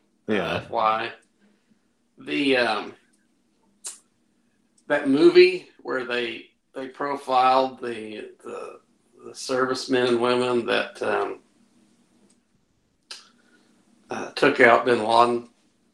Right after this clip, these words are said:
Speaker 2: Yeah,
Speaker 1: That was,
Speaker 2: yeah.
Speaker 1: that was slightly altered. It was actually the Oklahoma Sooners softball team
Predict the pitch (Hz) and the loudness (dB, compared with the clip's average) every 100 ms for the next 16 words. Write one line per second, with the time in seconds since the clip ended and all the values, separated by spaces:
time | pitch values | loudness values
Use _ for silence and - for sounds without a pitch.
0 | - 117 123 123 120 117 - - - 139 | -4 0 0 2 0 0 -6 -10 -2 2
1 | 139 127 - 147 156 151 135 147 143 - | 2 0 2 4 4 2 -2 -2 -4 -8
2 | 117 - _ _ _ _ 120 120 131 131 | -12 -14 _ _ _ _ -20 -12 -8 -8
3 | 139 120 120 113 127 123 117 - 120 120 | -10 -12 -12 -16 -14 -12 -12 -12 -8 -8
4 | 113 110 - 127 127 127 110 - - | -8 -12 -8 -6 -6 -8 -12 -14 -20